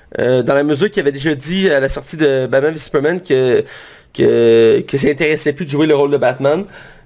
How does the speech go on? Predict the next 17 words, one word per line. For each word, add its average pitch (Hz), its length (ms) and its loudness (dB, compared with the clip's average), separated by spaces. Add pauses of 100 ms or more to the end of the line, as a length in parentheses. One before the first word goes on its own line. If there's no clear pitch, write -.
Euh, 92 580 0 (120)
puis 127 140 -4
je, 127 200 -10
je 131 100 0
le 135 60 0
vois, 151 240 2
je 139 120 -4
le 139 60 -2
verrais 160 200 0
pas 175 140 -2
honnêtement 160 420 -2
t-, - 220 -8
euh, 120 200 0
vraiment 131 360 0
dans 135 140 -2
ce 135 120 -4
rôle-là, 127 380 0